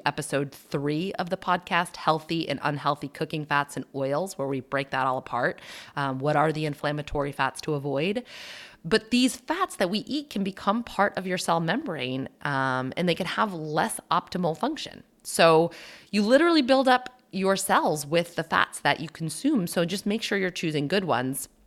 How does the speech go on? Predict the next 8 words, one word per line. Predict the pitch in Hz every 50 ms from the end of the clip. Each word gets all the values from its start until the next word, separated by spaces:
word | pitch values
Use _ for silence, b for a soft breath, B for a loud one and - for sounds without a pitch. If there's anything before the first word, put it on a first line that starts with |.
| _ _ _ _ _ _ _ _ - - -
And, | 165 160 156 156 151 151 151 147 147 143 143 147 147 143 143 143 - - -
um, | - 156 151 147 143 143 139 139 139
that's | 156 170 170 -
why | - 185 - - 220 185 175 170 - - _ - 160 147 - -
I, | 151 156 156 - -
I | 147 151
had | 151 151 160 151 147 147
that | 156 143 139 -